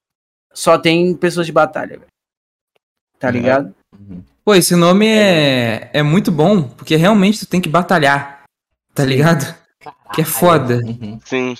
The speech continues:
Speaker 2: Uhum. Uhum. Pra caralho. E
Speaker 4: E, ah, Davi, manda aí o seu também. Se o Fox terminou, você pode mandar
Speaker 2: Mano,
Speaker 4: os que
Speaker 2: é,
Speaker 4: você
Speaker 2: gente,
Speaker 4: quer.
Speaker 2: é porque tão notando, eu sou muito... Eu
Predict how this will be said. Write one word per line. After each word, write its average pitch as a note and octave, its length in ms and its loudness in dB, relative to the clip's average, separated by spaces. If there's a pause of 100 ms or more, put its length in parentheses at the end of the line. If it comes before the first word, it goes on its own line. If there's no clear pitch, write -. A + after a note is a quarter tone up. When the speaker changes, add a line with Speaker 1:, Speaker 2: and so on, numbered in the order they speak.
Speaker 2:
Uhum. G#2+ 160 -20 (680)
Uhum. F2+ 120 -18 (400)
Pra F#2+ 100 -18
caralho. G2+ 500 -14 (1700)
E A2 320 -10 (840)
Speaker 4:
E, A#3 220 -12
ah, F#3+ 180 4
Davi, C#3+ 440 0
manda A#2+ 440 -2
aí A#3 140 -2
o D4+ 80 -8
seu A#3 240 -6
também. G3+ 440 -8 (120)
Se - 180 -6
o C3+ 40 -2
Fox C3+ 340 0
terminou, C3+ 420 -2
você F3 120 -8
pode G3+ 260 -6
mandar G3 280 -4
Speaker 2:
Mano, E3+ 180 0
Speaker 4:
os C#3+ 120 -14
que - 100 -16
Speaker 2:
é, F#3+ 60 -8
Speaker 4:
você F#3+ 80 -6
Speaker 2:
gente, G#3+ 400 -10
Speaker 4:
quer. D3+ 80 -10
Speaker 2:
é D#3+ 40 -8
porque G3 380 -12
tão A3 140 -8
notando, F3 600 -10
eu C#3 80 -10
sou G3 160 -10
muito... G#3 840 -8
Eu G3+ 180 -8